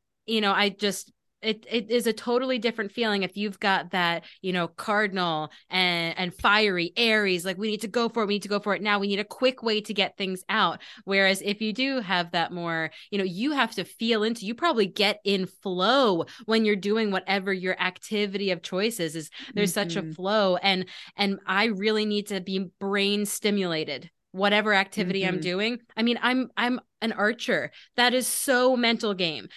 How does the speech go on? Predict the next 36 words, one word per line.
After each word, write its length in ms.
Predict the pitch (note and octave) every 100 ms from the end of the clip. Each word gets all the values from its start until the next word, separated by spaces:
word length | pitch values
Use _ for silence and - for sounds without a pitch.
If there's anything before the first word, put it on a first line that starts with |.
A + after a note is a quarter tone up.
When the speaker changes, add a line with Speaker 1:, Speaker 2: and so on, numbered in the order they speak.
| -
Speaker 1:
That 120 | A#3 B3
is 120 | A3+
the 80 | A#3+
biggest 500 | A#3 B3+ C#4+ C#4 A3+
mental 380 | A3+ A#3 A#3
game. 260 | G#3+ G#3 G#3
Like, 220 | G3+ G3+ - -
I've 160 | A3+ G#3+
already 300 | A#3+ B3+ B3
got 260 | A3 A#3
the 120 | A#3 A#3
upper 160 | A#3
body 260 | G#3 G#3+ A3+
strength. 240 | A#3 A3
You 80 | A3+
can 140 | A3+
build 160 | A3 A3+
the 80 | A#3
upper 160 | A3+
body 260 | G#3+ G#3 A#3+
strength. 300 | A#3 G#3 G3+
It's, 180 | A#3 -
like, 200 | A3+ G#3+ - - -
eighty 340 | C4 C#4+ C#4+
percent 500 | C#4 B3+ A#3+ A#3 G3+
mental 320 | A3 A3 G#3+
game 400 | F#3 E3 D3+ D#3 -
for 100 | G#3
that 280 | F#3 E3+ -
sport. 400 | - F#3 D3+ -
You 100 | F3+
know, 140 | F3 F3
that's 280 | F#3 G3+
the 120 | - G#3+
type 280 | G#3+ G3+
of 240 | G3+ F#3